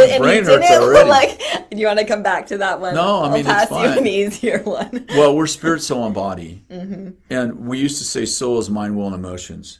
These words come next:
Speaker 1: Yeah.
Speaker 2: But I don't actually agree with that because the mind is made up of, uh, tr-, tridimensionally.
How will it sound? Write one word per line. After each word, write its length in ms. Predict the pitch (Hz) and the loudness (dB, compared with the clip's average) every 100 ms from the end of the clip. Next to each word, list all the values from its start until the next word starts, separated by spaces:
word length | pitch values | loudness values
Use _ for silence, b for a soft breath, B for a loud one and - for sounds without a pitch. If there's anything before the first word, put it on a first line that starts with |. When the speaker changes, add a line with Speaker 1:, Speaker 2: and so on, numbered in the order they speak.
| _ | _
Speaker 1:
Yeah. 280 | 165 156 147 _ - | -16 -14 -16 _ -4
Speaker 2:
But 260 | 123 - 123 | -4 -4 -4
I 120 | 139 | -2
don't 180 | 165 165 | -2 -4
actually 440 | 139 135 135 110 | -6 -6 -8 -10
agree 240 | 95 120 120 | -8 -6 -6
with 120 | 110 | -6
that 180 | 104 104 | -10 -10
because 320 | 98 117 98 | -10 -8 -8
the 80 | 101 | -8
mind 360 | 104 117 113 | -8 -8 -8
is 140 | 95 95 | -8 -8
made 160 | 101 | -6
up 160 | 98 98 | -8 -10
of, 200 | 87 - | -16 -14
uh, 180 | 104 92 | -12 -12
tr-, 240 | 87 - | -14 -20
tridimensionally. 800 | - 113 95 90 95 - 90 87 | -12 -8 -8 -8 -14 -16 -18 -18